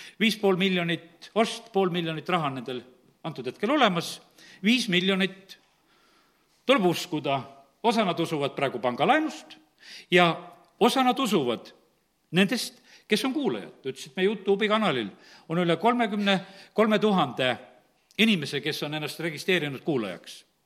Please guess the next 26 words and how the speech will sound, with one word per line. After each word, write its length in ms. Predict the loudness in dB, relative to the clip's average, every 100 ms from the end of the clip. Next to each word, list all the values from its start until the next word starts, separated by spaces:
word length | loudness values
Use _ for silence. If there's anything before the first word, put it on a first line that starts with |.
| -4
No 80 |
ütleme, 240 | -4 -4 -8
et 140 | -12 _ _ _ -6
ja 200 | -2 0 -2 -12 _
teised 220 | -2 -2 -2
kanalid 320 | 0 -2 -2
veel, 220 | -2 -2 -4 -12 -6
mis 120 | -2
iganes, 240 | -2 -2 -6
kus 120 | -12 -8
kaudu 240 | -8 -6
kuulatakse. 540 | -8 -10 -12 -20 -20 -20 _ -20 -20 -2
Ta 80 | 0
tegi 180 | 2 2
seal 120 | 2 2
matemaatikat, 640 | 2 2 2 0 -6 -8
ütleb 240 | -6 -6 -6
lihtsalt 240 | -6 -8
niimoodi, 320 | -8 -6 -8
et 80 | -4
kui 80 | 0
neli 220 | 2 2
tuhat 220 | 0 0 0
inimest 380 | -2 -4 -6 -6
annaks, 240 | -6 -10 -14 -16 -2
eh, 320 | 0 0 -4